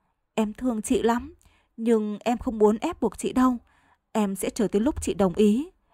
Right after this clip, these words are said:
Em chờ chị mà." "Chú, chú mau cút ra ngoài đi."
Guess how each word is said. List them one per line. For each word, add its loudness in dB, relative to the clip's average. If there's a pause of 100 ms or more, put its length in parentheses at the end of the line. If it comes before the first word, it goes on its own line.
Em -4
chờ 2
chị -6
mà." 0 (1300)
"Chú, 2 (120)
chú 2
mau 2
cút 0
ra -2
ngoài 2
đi." 2